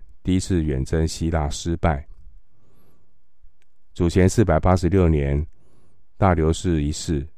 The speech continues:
再次的准备远征希腊的过程中去世了。他的遗属就是要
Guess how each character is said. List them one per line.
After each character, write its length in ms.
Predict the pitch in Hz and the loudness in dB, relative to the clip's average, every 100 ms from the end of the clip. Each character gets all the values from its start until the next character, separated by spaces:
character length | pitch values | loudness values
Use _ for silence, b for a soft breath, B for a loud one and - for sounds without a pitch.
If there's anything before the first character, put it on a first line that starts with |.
| - - | -18 -6
再 200 | - 85 | 2 2
次 180 | - 82 | 2 0
的 140 | 76 | 0
准 240 | - 67 65 | -2 -4 0
备 340 | 80 67 69 - - - - | 0 0 -4 -12 -18 -18 -6
远 260 | 80 69 | -2 -2
征 220 | 69 90 87 | 2 2 2
希 260 | - 85 | -2 0
腊 160 | 85 76 | 0 0
的 100 | 71 | -2
过 200 | 82 78 | -2 -2
程 220 | 73 71 | 0 -2
中 320 | - 76 78 - - - - - | 0 -2 -2 -4 -16 -18 -16 -16
去 320 | - - 87 | -12 -4 -4
世 280 | 73 - 76 | -2 -2 -2
了。 240 | 67 64 - - - - - - - - - - - - - - - - - - - - - - - - - | -2 -8 -12 -18 -18 -18 -18 -18 -18 -18 -18 -18 -18 -18 -18 -18 -18 -18 -18 -18 -18 -18 -18 -18 -18 -18 0
他 160 | 107 | 2
的 140 | 107 87 | 4 4
遗 140 | 92 | 4
属 440 | - 78 67 64 - - - - - - - - - - - | 2 0 0 -6 -12 -14 -14 -14 -16 -16 -16 -16 -16 -16 -2
就 160 | 90 | 0
是 200 | 78 82 | 2 2
要 320 | 80 76 71 | 2 2 0